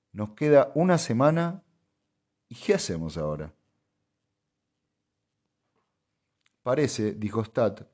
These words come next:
"que nuestra única alternativa es permitir que Anacreonte establezca bases militares en Terminus."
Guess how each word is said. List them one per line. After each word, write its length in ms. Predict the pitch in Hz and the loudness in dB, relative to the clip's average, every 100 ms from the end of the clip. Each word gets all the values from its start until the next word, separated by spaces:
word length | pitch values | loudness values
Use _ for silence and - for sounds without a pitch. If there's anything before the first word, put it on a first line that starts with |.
| _ _ _ _ _ _ _ _ _ _ _ _ | _ _ _ _ _ _ _ _ _ _ _ _
"que 220 | - 101 98 | -8 -4 -2
nuestra 420 | 95 95 98 95 | -4 -2 2 2
única 300 | 113 135 117 | 4 2 2
alternativa 800 | 107 110 120 123 123 110 107 120 | 2 2 2 0 2 4 6 6
es 120 | 104 | 2
permitir 560 | 101 101 98 92 123 110 | -4 -2 -2 -2 -2 -2
que 100 | 92 | 0
Anacreonte 800 | 87 92 117 120 101 110 113 104 | -2 0 6 6 6 0 -2 -4
establezca 500 | - 90 101 104 98 | -8 -2 -2 0 2
bases 260 | 98 - | 2 0
militares 480 | 87 85 82 92 85 | -6 -6 -4 -2 -2
en 120 | 82 | -4
Terminus." 640 | 85 123 101 82 80 - | 4 4 4 0 -6 -10